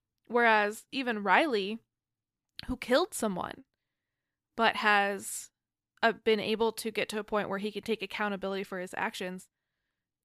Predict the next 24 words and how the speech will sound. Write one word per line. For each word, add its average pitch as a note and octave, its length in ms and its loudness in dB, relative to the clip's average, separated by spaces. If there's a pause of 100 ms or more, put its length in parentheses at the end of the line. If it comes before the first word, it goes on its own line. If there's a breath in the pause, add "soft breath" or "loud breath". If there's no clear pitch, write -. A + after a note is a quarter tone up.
gets G#3+ 220 0
some F#3+ 580 0
redemption, G3 560 -4
even F#3+ 200 -6
though F#3+ 120 -4
he's G#3 200 -12
still G3 240 -6
really F#3 180 -6
struggling F#3 440 -4
with - 120 -10
himself. - 460 -10
And, A3+ 240 -4
and G#3+ 160 -2
Bev G#3 220 0
never F#3+ 320 -6 (580)
does A#3 240 -2
that G#3 360 4
or G3+ 260 0
seems A3 280 -6
to - 80 -10
be F#3 80 -10
capable G3 540 -6
of - 140 -8
that. - 240 -4